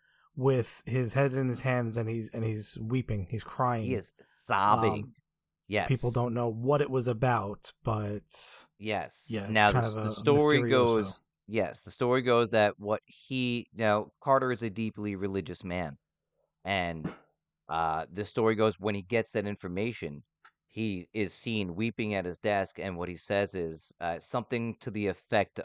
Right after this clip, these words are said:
Speaker 2: of, um, like, "Everything we thought was wrong." Like, everything we thought was wrong. And it, uh, it s-, certainly, it, it, like, almost fractures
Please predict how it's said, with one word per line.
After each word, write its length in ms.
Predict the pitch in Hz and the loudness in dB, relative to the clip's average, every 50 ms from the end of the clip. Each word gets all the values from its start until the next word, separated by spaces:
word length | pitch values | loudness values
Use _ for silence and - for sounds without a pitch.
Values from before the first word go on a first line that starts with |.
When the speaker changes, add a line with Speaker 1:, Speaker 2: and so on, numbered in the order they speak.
| - | -4
Speaker 2:
of, 480 | - 87 92 90 87 85 85 80 76 - _ _ _ _ _ _ _ _ _ _ _ | 0 2 4 6 6 4 2 0 -4 -12 _ _ _ _ _ _ _ _ _ _ _
um, 380 | 82 87 82 82 82 87 80 - _ | 0 0 2 0 0 -4 -12 -12 _
like, 220 | 87 92 90 87 _ _ - | -6 -6 -6 -6 _ _ 2
"Everything 580 | 120 120 107 113 113 113 - 120 113 110 104 | 2 4 4 0 -4 -4 -2 -2 -2 -2 -2
we 180 | 98 107 107 104 - _ _ | -4 -4 -4 -6 -6 _ _
thought 420 | 98 92 87 76 - - - - _ _ _ _ | 4 4 4 4 0 -6 -16 -20 _ _ _ _
was 220 | 80 90 82 - 80 | -10 -10 -10 -6 -6
wrong." 300 | 82 78 71 - - _ _ _ _ _ _ _ _ _ _ _ _ _ _ _ _ | -6 -6 -6 -8 -12 _ _ _ _ _ _ _ _ _ _ _ _ _ _ _ _
Like, 220 | 90 87 - - _ _ _ | -8 -8 -8 -10 _ _ _
everything 460 | 107 113 113 104 104 104 - 101 90 87 | 0 0 2 2 0 -4 -6 -6 -6 -6
we 100 | 87 82 | -8 -6
thought 280 | - 101 87 73 58 - | -2 -2 -2 -2 -2 -6
was 140 | 78 76 | -10 -8
wrong. 180 | 85 90 80 73 - - | -6 -6 -6 -8 -8 -6
And 160 | 95 95 90 | -6 -4 -4
it, 120 | 85 - _ _ - | -4 -6 _ _ -6
uh, 300 | 80 78 76 76 76 - - _ | -4 -4 -2 -4 -6 -8 -10 _
it 180 | - 95 87 - _ _ _ _ - _ _ | -8 -8 -8 -8 _ _ _ _ -20 _ _
s-, 360 | 92 - - - - - - - _ _ _ | -20 -18 -18 -18 -18 -20 -20 -20 _ _ _
certainly, 520 | - - - - 139 139 131 113 117 85 90 | -20 -12 -2 0 0 0 0 -2 -8 -6 -6
it, 140 | 107 104 - | -6 -4 -4
it, 180 | 104 104 - - | -8 -8 -6 -4
like, 200 | 101 101 95 - | -4 -4 -2 -2
almost 280 | 95 113 117 120 - - | -4 -4 -4 -6 -6 -10
fractures 880 | - _ _ 123 107 107 113 - - - 113 98 92 87 - - | -16 _ _ -2 -2 -2 -2 -6 -8 -6 -4 -4 -4 -6 -8 -14